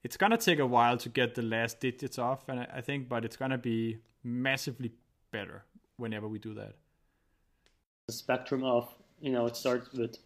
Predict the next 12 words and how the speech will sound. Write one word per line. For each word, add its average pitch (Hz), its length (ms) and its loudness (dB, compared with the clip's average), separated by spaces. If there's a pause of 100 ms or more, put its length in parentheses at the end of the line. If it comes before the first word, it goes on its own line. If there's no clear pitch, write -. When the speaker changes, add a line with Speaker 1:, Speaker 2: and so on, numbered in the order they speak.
(640)
Speaker 2:
kind 123 140 -2
of - 20 -10
like 127 280 2 (380)
<laughs> 135 160 6 (520)
writing 131 340 4
letters, 120 600 4
uh, 135 60 -2
and 120 280 2
then 120 260 2 (220)
we 139 180 0
had 127 160 -2
phones, 135 580 0